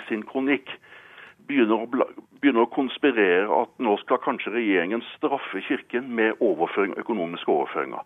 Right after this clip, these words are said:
Altså, det er en økonomisk side dette. Og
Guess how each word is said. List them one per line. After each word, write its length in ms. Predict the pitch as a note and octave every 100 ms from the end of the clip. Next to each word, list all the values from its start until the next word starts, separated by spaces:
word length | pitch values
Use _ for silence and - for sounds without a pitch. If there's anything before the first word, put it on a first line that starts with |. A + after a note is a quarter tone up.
| _ C3
Altså, 380 | A#2 - A2 - - - -
det 80 | B2
er 240 | F#2+ G2
en 160 | C#3+ -
økonomisk 640 | D#3 E3 A2+ A#2+ D3+ - F3+
side 260 | A#2+ F3
dette. 240 | F3 D#3 - _ _ _ - -
Og 100 | -